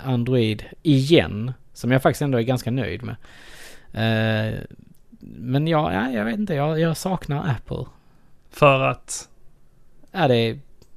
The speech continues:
Speaker 1: smidigare.
Speaker 2: <laughs> Okej.
Speaker 1: Men det var inte det vi pratade om, utan
Speaker 2: Nej,
Speaker 1: vi pratade
Speaker 2: det
Speaker 1: om
Speaker 2: var
Speaker 1: Very,
Speaker 2: inte.
Speaker 1: Very Little Nightmares.
Speaker 2: Precis. <clears throat> Eh, nej, som sagt, det är väldigt bra stämning i det. Eh,
Speaker 1: Ja.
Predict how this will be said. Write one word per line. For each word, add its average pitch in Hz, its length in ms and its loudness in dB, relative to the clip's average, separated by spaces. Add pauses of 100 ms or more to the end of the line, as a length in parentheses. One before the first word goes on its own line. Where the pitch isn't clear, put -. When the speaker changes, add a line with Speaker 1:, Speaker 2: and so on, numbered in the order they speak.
(600)
Speaker 1:
smidigare. 110 580 -2
Speaker 2:
<laughs> - 60 -20 (1700)
Okej. - 140 2
Speaker 1:
Men 165 120 10
det 196 60 12
var 208 100 12
inte 208 140 4
det 208 120 12
vi 170 100 10
pratade 185 380 10
om, 104 60 2
utan 123 100 6
Speaker 2:
Nej, 190 260 12
Speaker 1:
vi 160 60 8
pratade 175 280 10
Speaker 2:
det - 20 12
Speaker 1:
om 160 40 12
Speaker 2:
var 147 60 12
Speaker 1:
Very, 151 100 12
Speaker 2:
inte. 139 140 4
Speaker 1:
Very 160 260 12
Little 160 280 10
Nightmares. 117 580 6
Speaker 2:
Precis. 127 540 2
<clears throat> 147 260 10 (1160)
Eh, 135 840 4
nej, 156 180 6
som 185 140 2
sagt, 165 220 6
det 160 80 8
är 160 60 10
väldigt 156 400 6
bra 139 160 8
stämning 135 640 2
i 123 60 -2
det. 123 180 -2 (880)
Eh, 135 100 0
Speaker 1:
Ja. 131 460 2